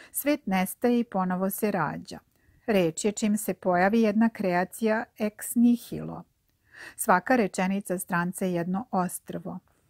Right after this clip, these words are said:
I mi preskačemo iz rečenice u rečenicu, iz ništavila u ništavilo. Camus je odabrao prošlo složeno vreme da bi naglasio usamljenost svake rečenične jedinice.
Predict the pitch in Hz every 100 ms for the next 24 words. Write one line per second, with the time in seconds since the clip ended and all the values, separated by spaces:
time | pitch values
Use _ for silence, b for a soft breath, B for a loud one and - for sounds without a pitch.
0 | _ 208 185 180 - B B B 247 -
1 | 240 208 214 277 262 214 180 175 175 180
2 | - 202 202 214 - 170 170 165 202 196
3 | 220 226 240 226 208 214 - 165 165 175
4 | 180 180 185 196 - 175 175 175 180 175
5 | 196 _ _ _ - _ _ _ B B
6 | B B B B B - 214 214 208 208
7 | 233 214 214 202 - 226 226 190 - 208
8 | 202 202 190 175 180 170 190 220 226 226
9 | 226 220 214 214 - 226 196 - 233 226
10 | 220 226 - - 175 - 196 196 - 165
11 | 165 - 190 180 180 175 165 170 - -
12 | 208